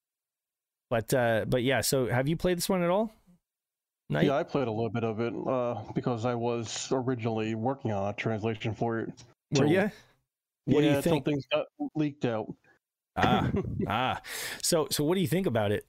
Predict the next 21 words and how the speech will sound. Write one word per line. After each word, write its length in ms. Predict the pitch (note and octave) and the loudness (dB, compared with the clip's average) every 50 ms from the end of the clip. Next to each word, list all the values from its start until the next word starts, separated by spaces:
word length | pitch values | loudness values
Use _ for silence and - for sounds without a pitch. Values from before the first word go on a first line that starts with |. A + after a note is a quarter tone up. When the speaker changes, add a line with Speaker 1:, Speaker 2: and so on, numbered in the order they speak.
| _ _ - | _ _ 2
Speaker 1:
uh, 260 | C#3+ C3+ B2+ B2+ A#2+ | 2 4 4 4 2
from 220 | A2+ - D3+ C#3 | 2 0 0 0
a 40 | A#2+ | 0
translation 720 | - - D#3 D3 C#3 A#2 G#2+ A#2 A2 G2 - - G#2 G2 | 0 0 0 0 2 2 2 2 2 2 0 0 -2 -2
perspective? 720 | - - G#2+ - - - G2+ - - - G#2+ F#2 - - - - | 0 -2 -2 -2 0 0 -2 0 0 -2 -2 -2 -4 -6 -4 -2
Does 180 | - B2 A2 | 0 0 2
this 180 | A2+ D3+ D3+ - | 2 0 0 0
seem 220 | - - E3 D#3 | 0 0 0 0
like 160 | D3+ C#3+ C3 | 0 0 2
a, 260 | - C#3 B2+ A#2+ A2+ - - _ - - - - - - _ _ | 2 2 2 2 0 -2 -4 _ -8 -8 -8 -10 -20 -20 _ _
does 160 | - - B2+ B2+ | 0 0 2 2
this 140 | D#3 C3+ | 2 2
seem 180 | - - E3+ D#3+ | 2 0 0 0
like 160 | D#3 D3 B2 | 0 0 0
a 60 | C3 | 2
really 260 | A#2+ B2 C3+ C3 B2+ A#2 | 2 2 2 2 2 2
rough 300 | A2+ A#2 B2 B2+ - - | 2 2 2 0 0 0
one, 260 | C#3+ C#3 C#3 C#3 C3+ | 0 0 0 -2 0
kinda 260 | - C3+ C3 C3 B2+ | 0 0 0 2 2
like, 320 | B2 B2 A#2 A2+ A2 - | 2 2 2 0 0 0
uh, 460 | - A2+ A2 G#2+ G#2+ G#2 G#2 G#2+ A2 | 0 2 2 4 4 4 2 2 0